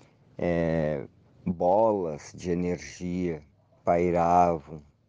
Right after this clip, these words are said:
por sobre nós, as naves G N As e Canépulas sobrevoavam o céu. Foi uma coisa muito incrível,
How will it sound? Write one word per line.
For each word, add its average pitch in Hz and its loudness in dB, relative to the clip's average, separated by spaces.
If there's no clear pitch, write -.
por 87 -8
sobre 80 -2
nós, 82 2
as 87 4
naves 90 0
G 92 4
N 85 2
As 85 2
e 80 -8
Canépulas 82 -4
sobrevoavam 87 2
o 85 -10
céu. 87 0
Foi 104 6
uma 104 4
coisa 110 4
muito 107 4
incrível, 87 0